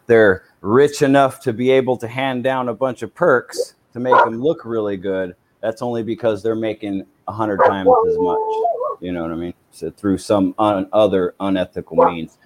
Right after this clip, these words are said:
like taking money, taking stolen money from the government, stuff like that. You always have to ask where the money comes from, you know.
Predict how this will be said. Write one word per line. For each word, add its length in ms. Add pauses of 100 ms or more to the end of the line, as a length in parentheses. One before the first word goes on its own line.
(100)
like 460 (100)
taking 360
money, 340 (220)
taking 260
stolen 380
money 220
from 160
the 60
government, 380
stuff 280
like 180
that. 180
You 60
always 220
have 160
to 60
ask 200
where 140
the 60
money 200
comes 260
from, 280
you 80
know. 160